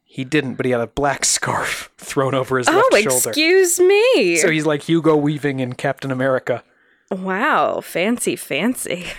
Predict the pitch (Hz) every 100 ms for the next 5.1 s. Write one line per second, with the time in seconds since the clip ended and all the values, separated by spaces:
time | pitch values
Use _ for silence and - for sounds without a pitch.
0 | - 127 117 - 139 131 - 151 143 147
1 | 160 - 170 147 147 123 135 123 127 127
2 | 123 120 - 131 120 - 220 - - _
3 | _ _ _ _ _ _ 151 131 139 143
4 | 143 147 170 175 135 139 - 190 143 104
5 | -